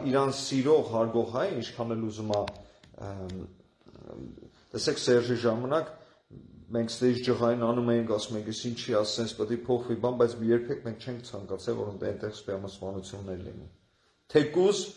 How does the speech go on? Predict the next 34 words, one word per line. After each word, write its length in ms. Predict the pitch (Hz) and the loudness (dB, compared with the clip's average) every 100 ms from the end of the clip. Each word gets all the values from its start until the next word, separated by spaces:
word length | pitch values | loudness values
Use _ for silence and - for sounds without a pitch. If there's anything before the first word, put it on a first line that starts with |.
| - - | -20 -6
եթե 300 | 120 131 131 | -6 -2 -2
իմանայինք 380 | 127 127 127 123 | 0 2 0 -2
սպանություն 480 | - 120 123 123 123 | 0 0 0 -2 -2
կլինի, 280 | 117 113 113 | 0 0 -2
Սերժը 360 | - 117 110 107 | 4 4 4 -4
կգնա, 320 | 101 110 147 175 | -6 -2 -2 2
մեծ 260 | 120 110 | 0 0
սպանություններ 600 | - 110 107 113 135 143 | -2 -4 -4 -4 -4 -4
չենք 240 | - 113 95 | -6 -8 -8
ուզել 300 | 90 90 87 | -6 -4 -4
դա։ 100 | - - _ _ _ _ _ _ _ | -8 -14 _ _ _ _ _ _ _
Որտև 220 | 117 135 117 | -2 -2 4
դա 120 | 117 | 4
չի 240 | - - | 4 -6
կարելի, 480 | 165 107 90 87 82 | -4 -4 -4 -6 -8
չ-, 200 | 82 107 - 98 | -10 -12 -12 -16
չենք 320 | - 165 156 110 | -6 -4 -2 -4
ընդունում 380 | 90 95 92 87 | -6 -10 -10 -8
դա։ 140 | 82 - - _ _ _ _ _ _ _ _ - - - - - _ _ - | -10 -10 -20 _ _ _ _ _ _ _ _ -20 -20 -20 -20 -20 _ _ -10
Ուրեմն, 420 | 117 143 170 175 165 - - _ _ _ _ - | 2 4 4 2 0 -8 -20 _ _ _ _ -10
զերծ 520 | 120 107 135 156 156 | -8 2 6 6 4
մնացեք, 800 | 147 143 139 139 - 147 170 - - _ _ _ _ - | -4 -2 0 -2 -2 0 -2 -4 -18 _ _ _ _ -18
զերծ 400 | 98 123 143 - | -2 2 2 0
մնանք 360 | 117 117 120 110 | -2 0 0 0
բոլորս 600 | 113 120 120 120 123 - | 6 8 8 6 4 2
այդ 160 | 113 - | -4 -6
սադրանքներին, 960 | - 101 104 104 107 - 101 101 127 123 | -2 -2 0 -2 -4 -6 -10 -8 -8 -8
այտենց 300 | 107 101 98 | -8 -4 -2
ասել 320 | 104 120 98 | 0 -2 -6
եմ, 60 | 87 | -4
չէ՞, 180 | 143 143 | -4 2
որ 140 | 107 | 4
ասում 240 | 101 - | 2 0
են, 80 | 104 | -8